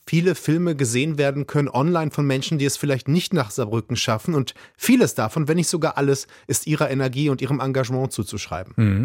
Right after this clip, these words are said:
Speaker 2: Also sie tut viel dafür, dass das auch weiterhin populär ist. Andererseits hört man eben, dass es kostenmäßig Probleme gibt, dass Einsparungen und so weiter, wie überall. Also wo steht jetzt das Festival heute? Also vom Programm her, aber auch generell in der deutschen Festivallandschaft?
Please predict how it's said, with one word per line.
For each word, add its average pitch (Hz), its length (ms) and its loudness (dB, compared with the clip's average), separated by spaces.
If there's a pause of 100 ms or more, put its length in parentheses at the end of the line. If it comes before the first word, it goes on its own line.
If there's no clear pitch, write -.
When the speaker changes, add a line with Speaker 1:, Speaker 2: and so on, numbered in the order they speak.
Speaker 2:
Also 110 120 0
sie 117 100 2
tut - 220 -2
viel - 160 0
dafür, 139 240 2
dass 120 200 -2
das 120 180 0
auch - 180 -4
weiterhin 117 420 2
populär 113 640 0
ist. - 280 -2
Andererseits 131 520 0
hört 127 140 0
man 123 120 0
eben, 123 160 -2
dass 113 160 0
es 117 120 -2
kostenmäßig 120 600 0
Probleme 107 400 2
gibt, 151 160 -2
dass 110 140 -2
Einsparungen 147 580 0
und 123 100 -2
so 120 100 -2
weiter, 110 280 0
wie 110 80 -2
überall. 147 420 2 (320)
Also 113 180 4
wo 123 80 4
steht - 280 -2
jetzt 175 200 0
das 165 120 0
Festival 160 480 2
heute? 160 280 2
Also 113 120 0
vom 117 200 0
Programm 113 360 -2
her, 143 240 0
aber 120 200 -2
auch - 140 -4
generell 117 380 0
in 131 120 -2
der 123 140 0
deutschen 117 480 0
Festivallandschaft? 117 960 -2